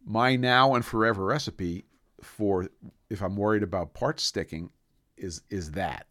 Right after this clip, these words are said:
is I use five micron aluminum oxide. I do not use talc. The other thing is five micron aluminum oxide is going to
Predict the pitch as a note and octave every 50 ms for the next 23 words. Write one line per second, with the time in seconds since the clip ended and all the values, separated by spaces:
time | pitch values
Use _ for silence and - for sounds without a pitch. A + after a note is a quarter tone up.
0 | _ _ _ _ _ - G2 F2+ E2 F2 F#2 F#2 G2 F2+ E2 E2 - - F#2 F2+
1 | E2+ E2 D2 - - - G#2+ A#2+ C#3+ D3 C3+ B2+ A#2+ A#2+ A2+ - A#2+ A2+ A2 G#2+
2 | F#2+ E2+ F#2 A#2+ C3 B2+ A#2 A#2 G#2+ G2+ G#2 - - - G#2+ F#2+ F#2 F#2 F#2+ F#2+
3 | - _ _ _ _ _ _ - E2 D#2+ D2+ E2 D#2 F#2 A#2 A#2+ - F#2 F#2 E2+
4 | - - - A2 E2 B1+ - - _ - - - - _ _ - A2+ B2+ F#3+ A3+
5 | G#3+ D#3 A#2+ G#2 G2 F#2 G#2 A2 - _ _ _ _ _ - B2+ B2 C3 C3 G#2
6 | A#2 B2 B2+ - - B2+ A#2+ A2+ A#2 B2+ C3 B2 A2 G#2+ A#2 C#3 F3+ - - -
7 | G2+ F#2+ G2+ G#2+ G#2+ - A2+ G2 F#2 A2+ A2+ A2 G#2+ - - A2 G#2+ G#2+ G#2+ G#2+